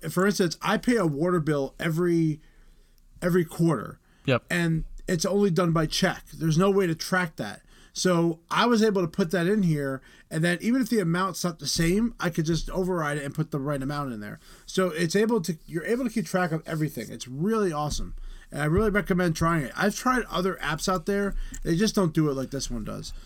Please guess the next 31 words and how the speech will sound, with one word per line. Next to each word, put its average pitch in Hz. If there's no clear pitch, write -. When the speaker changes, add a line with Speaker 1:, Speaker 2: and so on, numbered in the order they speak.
Speaker 1:
So 156
Mint 202
is 190
a -
good 185
way, 170
and 165
yes, -
it's 160
very 185
big 190
on 196
security. 143
Speaker 2:
Yeah, 127
it's 107
Speaker 1:
Uh, 139
Speaker 2:
backed 127
Speaker 1:
so 139
Speaker 2:
by -
Speaker 1:
you 135
got -
Speaker 2:
Intuit. 113
Speaker 1:
Yeah, 170
backed 165
by 185
Intuit, 143
so 139
it's 139
a 139
very 151
trusted 151